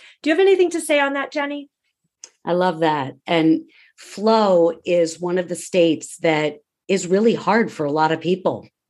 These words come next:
Speaker 2: We are so prone to the grip. Notice how many times during the day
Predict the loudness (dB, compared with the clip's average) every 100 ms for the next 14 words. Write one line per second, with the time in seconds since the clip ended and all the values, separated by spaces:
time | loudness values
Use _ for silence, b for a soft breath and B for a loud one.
0 | _ B B B -20 B -8 -8 -2 2
1 | 2 0 0 2 2 0 0 2 2 0
2 | -2 -4 0 2 2 0 _ _ -2 2
3 | 2 4 2 0 -4 0 0 0 0 2
4 | 2 0 -2 -2 0 0 -2 -4 -10